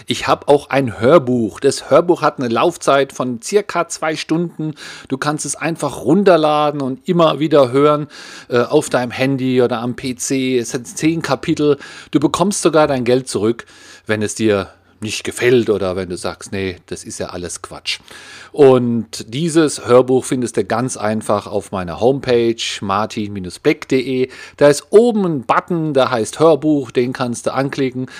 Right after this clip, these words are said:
Dann kommst du auf eine Seite, wo alles nochmal genau beschrieben werden, auch wie die einzelnen zehn Kapitel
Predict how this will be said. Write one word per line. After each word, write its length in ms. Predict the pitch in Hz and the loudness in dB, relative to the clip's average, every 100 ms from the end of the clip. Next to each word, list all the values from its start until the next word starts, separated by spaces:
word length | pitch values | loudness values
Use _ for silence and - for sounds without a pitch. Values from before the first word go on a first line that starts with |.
| - | -10
Dann 160 | - 113 | -6 -2
kommst 320 | 135 135 - | -2 -2 -2
du 60 | 127 | -2
auf 140 | - | 0
eine 80 | 120 | -4
Seite, 440 | 107 139 175 160 | 0 4 4 2
wo 100 | 135 | -4
alles 320 | 127 143 147 | -2 -2 -2
nochmal 320 | - 147 120 113 | -4 -4 -4 -4
genau 300 | 113 117 117 | -4 -4 -4
beschrieben 560 | 113 - 143 175 147 | -6 -6 -6 -6 -2
werden, 340 | 131 135 131 120 | 0 2 0 -4
auch 280 | 120 139 | -2 -2
wie 60 | 135 | -2
die 120 | 127 | -6
einzelnen 440 | 120 131 127 123 117 | -6 -6 -6 -8 -6
zehn 280 | 139 127 | -6 -6
Kapitel 560 | 131 123 - 196 175 156 | -6 -8 -4 -2 0 -2